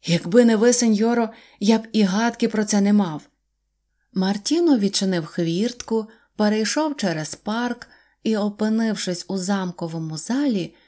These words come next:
вклонився чарівній сеньорі, що саме простувала вниз сходами.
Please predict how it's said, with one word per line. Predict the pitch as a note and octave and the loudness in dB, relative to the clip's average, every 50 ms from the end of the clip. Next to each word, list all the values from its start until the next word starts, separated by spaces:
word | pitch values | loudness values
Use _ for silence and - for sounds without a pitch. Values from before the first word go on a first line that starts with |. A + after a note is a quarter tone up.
| _ | _
вклонився | - - - - A#3+ B3 B3+ D4+ F4 F4 - - B3+ | -20 -10 -4 -2 2 2 4 2 2 0 -2 -2 -4
чарівній | A#3+ - - F#3+ F3+ G#3 A3+ A#3 A#3 A3 G#3+ G3+ | -2 -2 -2 -2 0 0 0 0 0 0 0 -2
сеньорі, | - - G3 F#3+ F#3 F3+ E3 E3+ E3 D#3 D3+ D#3 D#3+ F#3 - _ _ _ _ _ _ _ | -2 -2 -2 -2 -4 -4 -4 -6 -6 -6 -8 -10 -12 -14 -16 _ _ _ _ _ _ _
що | - - - - G3 | -14 -8 -6 -2 -2
саме | F3+ - G#3+ G3 G3+ G3 F3+ | 0 0 0 0 0 -2 -4
простувала | - - E3+ F3+ - - - - E3+ D#3 F3+ G#3 C4+ D#4 D#4 C#4+ G#3+ - - | -6 -6 -4 -4 -4 -4 -4 -6 -6 -6 -4 -4 -4 -2 -2 -4 -4 -6 -6
вниз | D#3 D#3 D#3 E3+ F#3+ - - - _ | -8 -6 -6 -4 -4 -6 -6 -8 _
сходами. | - - - - - - D#3 D#3 C#3+ - A2+ - D3 - - | -10 -8 -8 -8 -10 -10 -10 -8 -8 -8 -8 -10 -10 -12 -14